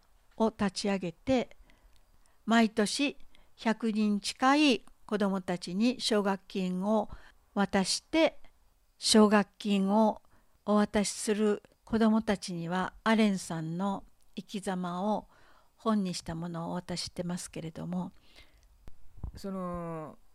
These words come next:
Speaker 2: 奨学金渡しているのは特定の地域の子どもたちなんですよね。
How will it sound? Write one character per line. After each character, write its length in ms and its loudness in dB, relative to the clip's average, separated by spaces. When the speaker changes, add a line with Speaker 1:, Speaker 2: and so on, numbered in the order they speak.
Speaker 2:
奨 160 -2
学 160 -2
金 180 -4
渡 200 -2
し 100 -14
て 100 -6
い 100 -2
る 120 -4
の 140 -4
は 280 -8
特 180 -8
定 160 -2
の 120 -2
地 180 -10
域 160 -12
の 200 -12
子 120 0
ど 80 0
も 80 -2
た 100 -4
ち 100 -12
な 80 -12
ん 80 -14
で 80 -14
す 100 -18
よ 80 -18
ね。 140 -14